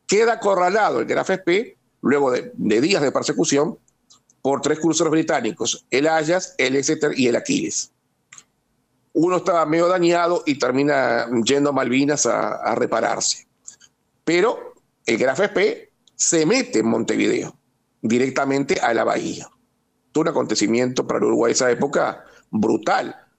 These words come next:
Un barco de una enormidad, este, terrible, en el medio de la bahía, flameando la bandera alemana, la bandera nazi,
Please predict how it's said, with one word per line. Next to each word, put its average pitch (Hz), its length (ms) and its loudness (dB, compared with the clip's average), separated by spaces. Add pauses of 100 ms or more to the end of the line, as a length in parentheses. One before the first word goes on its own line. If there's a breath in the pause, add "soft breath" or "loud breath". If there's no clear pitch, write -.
(240)
Un 107 160 0
barco 127 360 0
de 127 60 2
una 123 100 4
enormidad, 127 800 0
este, - 720 -4
terrible, 127 560 0
en 92 60 -4
el 98 100 -2
medio 123 160 2
de 135 60 0
la 147 100 2
bahía, 165 420 0
flameando 117 460 0
la 135 80 2
bandera 135 300 2
alemana, 156 380 0
la - 120 -2
bandera 127 280 0
nazi, 156 400 -2